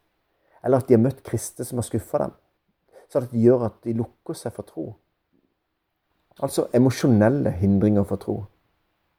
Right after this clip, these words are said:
Eller det går an å ha intellektuelle hindringer for tro. Det at noen ikke tror det finnes gode argumenter for tro, eller at de er blitt latterliggjort for sin tro på Jesus,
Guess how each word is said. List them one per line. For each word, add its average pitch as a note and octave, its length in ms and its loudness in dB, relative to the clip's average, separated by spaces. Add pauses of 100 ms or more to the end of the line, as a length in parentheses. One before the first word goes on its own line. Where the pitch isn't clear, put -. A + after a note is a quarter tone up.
(800)
Eller D#3 160 4
det F3+ 120 8
går A#2+ 140 8
an B2+ 100 4
å A2+ 80 2
ha A2 120 6 (640)
intellektuelle A#2+ 720 0
hindringer F#2+ 400 -2
for G#2 120 -10
tro. G2 160 -12 (1200)
Det B2+ 100 -2
at - 80 -6
noen C3+ 300 2 (500)
ikke G3+ 240 -6
tror - 460 -8 (260)
det A2 140 -6
finnes G#2+ 260 0
gode G#2+ 220 2
argumenter G2 480 -2
for G2 120 -8
tro, F#2+ 200 -6 (1120)
eller F3+ 260 0
at - 140 -10 (180)
de C#3 80 4
er B2 80 6
blitt - 240 -6
latterliggjort A2 800 -2
for - 80 -16
sin G#2 220 -4
tro G#2 180 -4
på G#2 140 0
Jesus, - 480 -4